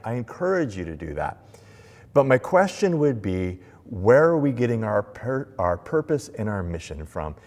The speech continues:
From our political beliefs or from Jesus? Because they may be two very different things. Jesus isn't just asking them to be present with him in the Garden of Gethsemane. He's asking them to engage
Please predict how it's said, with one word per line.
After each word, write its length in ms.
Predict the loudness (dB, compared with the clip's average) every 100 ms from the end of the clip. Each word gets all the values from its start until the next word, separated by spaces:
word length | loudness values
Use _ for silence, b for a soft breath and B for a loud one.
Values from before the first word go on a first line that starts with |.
| B
From 200 | -4 -2
our 100 | -2
political 600 | -2 -2 0 -2 -2 -2
beliefs 560 | 0 -2 0 -4 -6 -14 B B
or 100 | -6
from 300 | -4 -6 -6
Jesus? 580 | -8 -12 -10 -10 -12 -14 -20 -20 -20 _ _ -10
Because 300 | -2 -2 -2
they 140 | -2
may 180 | 0 0
be 160 | -2 -8
two 380 | -10 -6 -4
very 400 | -6 -2 -2 -2
different 360 | -6 -10 -10 -10
things. 400 | -10 -10 -12 -18 -20 _ b b b b b b b b b b b b b b -2
Jesus 340 | 4 4 4 0
isn't 380 | 2 2 0
just 380 | 6 6 6 -4 -8
asking 840 | 2 4 4 -2 -8 -2 -2 -2 -4
them 600 | -8 0 4 4 4 0 -6
to 80 | -8
be 100 | -8
present 580 | -10 2 4 4 -2 -4
with 200 | -6 -4
him 240 | -6 -8 -8
in 120 | -8
the 80 | -4
Garden 340 | -2 -2 -2
of 140 | -6
Gethsemane. 600 | -8 -8 -6 -4 -4 -6 -10 B B
He's 200 | -6 -6
asking 720 | -4 -4 -4 -8 -6 -2 0
them 220 | 0 -2
to 180 | -4 -4
engage 680 | -6 -2 0 0 -2 -6